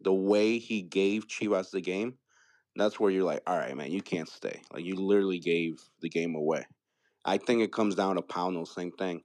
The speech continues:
If he makes the semifinal, if he makes the final, and he gives, like, the game away again,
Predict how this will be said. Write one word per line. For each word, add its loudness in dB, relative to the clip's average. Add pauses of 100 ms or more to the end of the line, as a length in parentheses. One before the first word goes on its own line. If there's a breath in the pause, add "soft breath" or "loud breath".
(140)
If -6
he -4
makes 0
the 0
semifinal, -2
if -14
he -4
makes 0
the 0
final, -4 (580 soft breath)
and -2 (140)
he -2
gives, 2
like, 2
the 2
game 4
away 4
again, 0